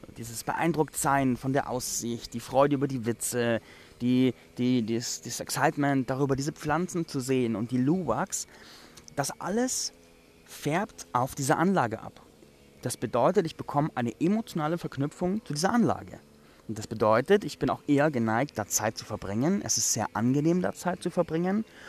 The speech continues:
Und wenn mein Verhältnis zu dieser Anlage, mein emotionales Verhältnis zu dieser Anlage sich verbessert,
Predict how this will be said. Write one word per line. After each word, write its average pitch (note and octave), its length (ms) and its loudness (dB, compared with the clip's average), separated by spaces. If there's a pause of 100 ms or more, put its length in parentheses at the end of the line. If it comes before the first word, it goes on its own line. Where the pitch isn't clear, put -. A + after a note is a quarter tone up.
(260)
Und D3+ 380 2 (260)
wenn C3 220 4
mein A#2 220 2
Verhältnis C#3+ 720 -2
zu B2 80 -12
dieser A2 240 -4
Anlage, A2 500 -2 (360)
mein A#2 160 -4
emotionales F#3 680 4
Verhältnis C#3+ 640 0
zu - 80 -20
dieser A#2 200 0
Anlage B2+ 380 2
sich G2 120 -6
verbessert, G2 640 -6